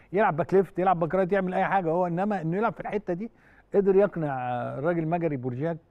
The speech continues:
آه، اللي كان موجود ماسك المنتخب، وطلع لعب معانا هذه الدورة، ولعب بتفوق عالي، بس كانت فرقة يوغوسلافيا قوية علينا شوية.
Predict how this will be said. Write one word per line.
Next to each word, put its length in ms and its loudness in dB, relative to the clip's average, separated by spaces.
آه، 720 -14
اللي 120 -10
كان 160 -4
موجود 300 -2
ماسك 260 -6
المنتخب، 420 -2
وطلع 760 4
لعب 240 4
معانا 260 0
هذه 200 2
الدورة، 480 0
ولعب 300 2
بتفوق 420 0
عالي، 120 0
بس 220 -4
كانت 200 -4
فرقة 260 0
يوغوسلافيا 440 -4
قوية 200 -2
علينا 260 -4
شوية. 320 -6